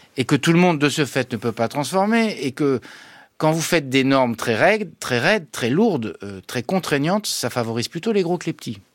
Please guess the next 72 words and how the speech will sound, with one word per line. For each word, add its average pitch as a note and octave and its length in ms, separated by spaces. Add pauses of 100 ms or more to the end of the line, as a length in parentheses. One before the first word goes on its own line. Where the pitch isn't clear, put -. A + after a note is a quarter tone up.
(160)
La G2 80
vérité, B2+ 300
c'est F3+ 140
ça. C#3 280
Euh, E2+ 140 (640)
on G2+ 60
voit A2+ 100
bien B2+ 100
la A#2 100
difficulté A#2+ 500
qu'on A#2+ 160
a A2+ 60
à A2+ 60
tenir A#2+ 280
les D3 160
abattoirs, F3+ 480 (180)
y - 60
compris - 260
les A2 140
abattoirs A2+ 340
de C3 80
proximité. E3+ 680
Alors G#2+ 160
qu'on A2+ 100
nous A2+ 140
dit, A#2+ 180
il A2+ 80
faut - 140
manger A#2 280
de B2+ 60
la A#2+ 80
viande A2+ 200
de A2 60
proximité, A2+ 640
vous C#3 160
avez G#2+ 140
de G#2+ 60
la A2+ 80
viande A#2 180
qui G#2+ 100
circule G#2 360
partout. D3 340
Pourquoi ? C3+ 320
Parce A2+ 160
que, G#2 80 (680)
donc, C3 100
faut D3+ 100
que - 80
chacun F#3 280
assume F3+ 300
aussi D#3+ 220
les C#3 120
contraintes C#3+ 340
des C3 100
règles C3 180
que - 80
nous A#2 120
nous A2+ 60
sommes G#2 200
fixées, D#3 300
parce D#3+ 160
que - 80
les B2 140
règles, F3+ 240
elles A2+ 120
favorisent B2+ 540
plutôt G#3+ 320
les G3 100
gros D#3+ 160
que - 80
les C3+ 60
petits. - 260